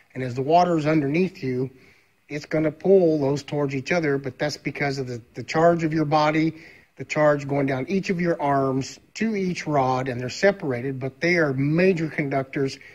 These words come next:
as where your body isn't quite the conductor like that a clothes hanger or a piece of copper or whatever you might use for water witching.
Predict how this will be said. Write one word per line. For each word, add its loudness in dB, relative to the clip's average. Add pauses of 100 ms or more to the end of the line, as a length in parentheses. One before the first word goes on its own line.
(220)
as -4
where 2
your 2
body 2
isn't -6
quite 0
the -4
conductor -2 (360)
like -8
that -6
a -8
clothes 0
hanger -2
or -8
a -12
piece -8
of -10
copper -2
or -6
whatever -4
you -6
might -4
use -4
for -10
water -2
witching. -12